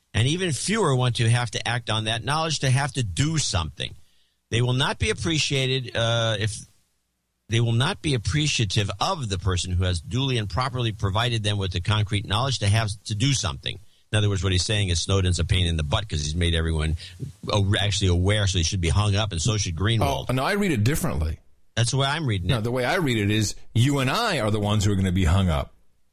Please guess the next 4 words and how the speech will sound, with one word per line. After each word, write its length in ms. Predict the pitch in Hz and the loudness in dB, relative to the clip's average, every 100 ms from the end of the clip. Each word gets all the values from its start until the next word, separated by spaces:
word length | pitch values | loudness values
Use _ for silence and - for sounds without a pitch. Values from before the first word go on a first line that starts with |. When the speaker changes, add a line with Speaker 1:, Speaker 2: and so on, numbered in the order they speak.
| _ | _
Speaker 1:
Well, 520 | 143 143 139 127 120 107 - - 311 | -2 0 0 -2 0 2 2 2 0
Speaker 2:
<laughs> 280 | - - - | -4 -10 -6
Speaker 1:
we're 320 | 180 107 92 | -2 -2 -2
minor 480 | 139 101 110 120 104 | -2 0 0 -2 -6